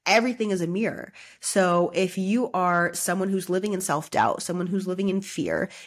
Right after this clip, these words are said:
in lack, your external world is going to mirror that back to you.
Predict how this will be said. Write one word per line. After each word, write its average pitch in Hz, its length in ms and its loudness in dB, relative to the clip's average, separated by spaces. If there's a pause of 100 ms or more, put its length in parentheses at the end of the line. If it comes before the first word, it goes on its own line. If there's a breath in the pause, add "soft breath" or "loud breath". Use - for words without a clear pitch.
(100)
in 185 200 2
lack, - 440 -6 (580)
your 165 220 0
external 190 420 -4
world 180 480 0
is 165 160 -2
going 165 220 -2
to 180 140 -8
mirror 156 420 0
that 156 260 -6
back 147 280 -4
to - 120 -8
you. - 120 -12